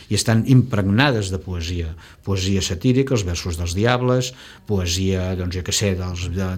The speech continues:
d'un caràcter més cerimonial, els versos dels pastorets, etcètera, em, popular, em, hi ha hagut poesia popular al llarg dels segles a tots els àmbits. Per tant, la poesia és un espectre que va des d'això fins a una poesia més críptica, més rebuscada,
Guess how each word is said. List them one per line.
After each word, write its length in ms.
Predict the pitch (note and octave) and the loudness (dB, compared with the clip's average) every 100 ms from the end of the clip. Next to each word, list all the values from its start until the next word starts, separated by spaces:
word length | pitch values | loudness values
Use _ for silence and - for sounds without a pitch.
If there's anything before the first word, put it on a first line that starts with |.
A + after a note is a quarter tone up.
| F#2 - - | -8 -16 -10
d'un 120 | - F2+ | -6 -2
caràcter 320 | G2+ F#2+ F#2+ | 0 0 2
més 160 | F#2+ - | 2 2
cerimonial, 720 | F#2 F#2 F#2+ G#2+ A#2+ A#2+ A#2 | 0 2 2 4 4 2 0
els 140 | G2 | -2
versos 240 | F#2+ - | -6 -6
dels 200 | E2+ F2+ | -8 -8
pastorets, 720 | - F#2 - A2 A#2 A#2 A2+ F#2+ | -6 -6 0 4 6 4 2 -2
etcètera, 480 | - A2 G#2 A2+ A2+ - - - - G#2 | 0 -2 0 0 0 -6 -18 -20 -12 -4
em, 400 | G2+ F#2 F#2 F2+ | -2 0 0 -2
popular, 520 | G#2 F#2+ G2+ A2+ A2+ A#2 - | -4 0 2 4 4 0 -6
em, 340 | F#2+ F#2 F2+ F2+ - - - | -6 -4 -4 -8 -12 -20 -8
hi 80 | G2 | -4
ha 40 | F#2+ | 0
hagut 320 | G2+ G2+ - - | 0 -2 -12 -6
poesia 460 | G2+ G2 G2+ G2+ G2+ | -2 0 2 2 0
popular 640 | G2+ G2+ G2+ G2+ G2+ G2 - | -2 -4 0 2 2 0 -4
al 160 | G2+ | -2
llarg 300 | G2+ G2 G2 | 0 0 0
dels 220 | G2 G2 - | -2 0 0
segles 580 | G#2 G2 G2+ G2 - - - - - | 0 0 0 0 -4 -6 -14 -8 -4
a 100 | G2+ | -2
tots 280 | G2 A2 G#2+ | 0 -2 0
els 100 | G2+ - | -2 2
àmbits. 340 | A#2+ A#2 B2+ | 2 2 2
Per 120 | A#2+ G#2 | 0 4
tant, 140 | B2+ | 4
la 80 | C3 | 6
poesia 300 | B2 A2+ C#3+ | 4 6 6
és 60 | C3 | 6
un 80 | B2+ | 4
espectre 460 | - - C3 D3 C3 | 2 0 0 -2 0
que 80 | |
va 140 | A2 G#2+ | 0 2
des 160 | G2+ F#2+ | 0 2
d'això 460 | A2 - F3 A3+ A#3+ - - - | 2 4 4 2 -4 -14 -18 -10
fins 300 | - A#2 A#2 | 2 4 6
a 60 | B2 | 4
una 260 | B2 A#2 | 4 2
poesia 380 | A#2 A#2 A2+ B2 | 2 2 4 4
més 180 | A2+ A2 | 2 2
críptica, 440 | D3 D3 D3 C#3 | 4 4 2 0
més 140 | A2+ G2+ | 0 0
rebuscada, 640 | G2+ G2+ - C3+ B2+ C#3+ | -2 -4 0 2 2 -4